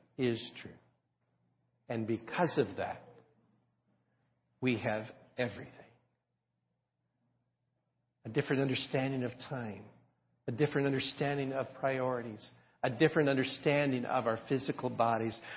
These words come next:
a different understanding of forgiveness. We no longer have to live in guilt and shame. Do you believe it?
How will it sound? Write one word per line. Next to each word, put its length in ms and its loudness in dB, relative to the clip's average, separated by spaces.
a 80 6
different 460 6
understanding 1080 2
of 240 0
forgiveness. 960 -4
We 120 -2
no 160 -2
longer 360 0
have 340 -4
to 60 -2
live 420 -2
in 140 -8
guilt 320 -4
and 100 -10
shame. 100 -14
Do 60 -8
you 120 -4
believe 400 4
it? 160 0